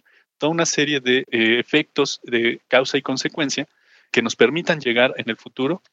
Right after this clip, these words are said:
a esta, a esta solución, ¿no? Como decía, hay un problema ético. ¿Por qué?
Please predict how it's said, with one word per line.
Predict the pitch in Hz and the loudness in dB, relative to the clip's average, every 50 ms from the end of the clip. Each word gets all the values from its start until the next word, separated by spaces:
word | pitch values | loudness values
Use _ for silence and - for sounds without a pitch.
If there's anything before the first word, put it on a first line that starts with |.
| _ _ _ _ _ _ - | _ _ _ _ _ _ -2
a | 117 113 120 131 143 160 - | 0 2 4 4 2 2 -2
esta, | 127 117 117 - - - 123 120 120 120 123 - | -4 -4 -4 -4 -4 0 2 4 4 4 2 0
a | - 117 110 | 0 0 2
esta | 110 - - 131 | 2 2 -2 -4
solución, | 113 - 110 104 123 - - - 107 101 _ _ _ _ | -2 -2 -4 -4 -4 -8 -4 -4 -4 -6 _ _ _ _
¿no? | - 135 - _ _ _ _ _ _ _ - | -20 -20 -20 _ _ _ _ _ _ _ -6
Como | - 143 151 156 | -2 2 2 2
decía, | 151 - - 208 180 | 2 4 4 2 2
hay | 165 175 | 2 0
un | 170 | 0
problema | - 165 151 156 151 147 147 147 143 131 - _ _ | 0 0 2 2 2 2 2 0 0 0 -2 _ _
ético. | - 214 - - - - - - | -4 -4 -4 -4 -12 -10 -10 -8
¿Por | - - 117 135 | -4 -2 -4 -2
qué? | - - 165 165 | -2 -4 -4 -6